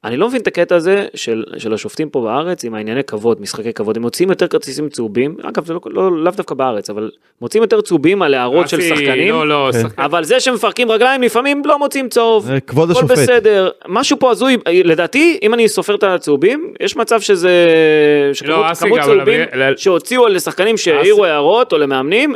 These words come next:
Speaker 1: היא, היא
Speaker 3: אבל
Speaker 2: אסי,
Speaker 1: גרועה
Speaker 3: היום,
Speaker 1: מאוד.
Speaker 3: היום
Speaker 2: אסי.
Speaker 3: סונגרן קיבל צהוב, עשה תנועת יד מזלזלת לכיוון
Speaker 1: הם
Speaker 3: השופט.
Speaker 1: לא צריכים לעשות את זה, בוא נגיד את
Speaker 2: לא
Speaker 1: האמת.
Speaker 2: צריך לעשות את התנועה
Speaker 3: והשופט,
Speaker 2: המזלזלת.
Speaker 3: והשופט לא עשה את מעשה פיירו, לא נתן לו את הצהוב השני.
Speaker 1: אז מה?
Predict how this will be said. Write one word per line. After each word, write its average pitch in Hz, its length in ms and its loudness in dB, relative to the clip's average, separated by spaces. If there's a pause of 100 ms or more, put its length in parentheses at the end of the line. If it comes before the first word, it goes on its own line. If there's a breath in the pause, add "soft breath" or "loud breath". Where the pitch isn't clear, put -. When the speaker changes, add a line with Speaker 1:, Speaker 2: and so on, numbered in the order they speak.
Speaker 1:
היא, 131 480 0
היא 120 460 -4
Speaker 3:
אבל 143 100 -2
Speaker 2:
אסי, 117 160 2
Speaker 1:
גרועה 160 160 4
Speaker 3:
היום, 202 60 0
Speaker 1:
מאוד. 202 340 2
Speaker 3:
היום 131 140 4
Speaker 2:
אסי. 160 160 0
Speaker 3:
סונגרן 185 380 2
קיבל 147 300 0
צהוב, 143 480 2 (320 soft breath)
עשה 175 240 0
תנועת 143 440 2
יד 143 260 2
מזלזלת 117 580 2
לכיוון 117 340 -4
Speaker 1:
הם - 20 4
Speaker 3:
השופט. 131 140 0
Speaker 1:
לא 294 40 2
צריכים 277 180 -2
לעשות 196 280 0
את 139 60 0
זה, 143 60 0
בוא 175 100 0
נגיד 190 220 2
את 143 80 0
Speaker 2:
לא 160 40 2
Speaker 1:
האמת. 180 120 0
Speaker 2:
צריך 202 140 0
לעשות 165 160 0
את 151 100 2
התנועה 160 160 0
Speaker 3:
והשופט, 151 200 0
Speaker 2:
המזלזלת. 135 400 0 (100)
Speaker 3:
והשופט 135 240 0
לא 175 100 2
עשה 175 200 0
את 127 120 -2
מעשה 113 260 2
פיירו, 107 420 4
לא 120 140 4
נתן 127 220 2
לו 104 100 4
את - 80 -6
הצהוב 95 280 -2
השני. 101 380 -4
Speaker 1:
אז 117 100 -6
מה? 120 180 -8